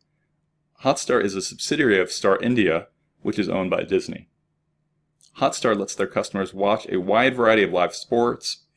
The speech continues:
Indian T V shows, and movies, either on their app or their website. So kinda like Hulu in India. India is the sixth largest economy in the world, but the fastest growing, projected to be the third largest economy in the next ten years.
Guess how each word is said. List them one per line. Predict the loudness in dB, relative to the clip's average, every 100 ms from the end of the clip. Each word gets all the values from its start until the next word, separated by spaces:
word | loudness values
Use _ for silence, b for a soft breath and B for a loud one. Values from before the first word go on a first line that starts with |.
| -4
Indian | -4 -2 -4
T | -4 -2
V | -2
shows, | 0 2 2 2 -4 _ -6
and | -4 -2
movies, | 0 0 0 -4 _ _ _ -2
either | 0 2
on | 0
their | 0 2
app | 4 2 0
or | -2
their | 0
website. | 0 -2 -2 -6 -6 _ _ _ _ _ _ 0
So | 2
kinda | 2 2 2
like | 0 0
Hulu | 0 0 -4 _ _
in | -8
India. | -8 -6 -10 _ _ _ _ _ _ _ _ _ _ _ _ _ _ _ _ _ _ _
India | -2 0 2
is | 0 -2
the | -6
sixth | -6 -4 -4 -6 -10
largest | -2 0 0 -6
economy | -10 -2 0 0
in | 0
the | -2
world, | 0 0 -2 -6 b b -2
but | -2
the | -2
fastest | 0 2 2 -2 -8
growing, | -4 -2 -2 -8 -18 _ _ _
projected | -6 2 2 2
to | -6
be | -2 -2
the | -4
third | -2 2 4 4
largest | 2 0 -2
economy | -10 -6 -4 -4
in | -4
the | -4
next | -4 -6
ten | -10 -8
years. | -6 -8 -10 -16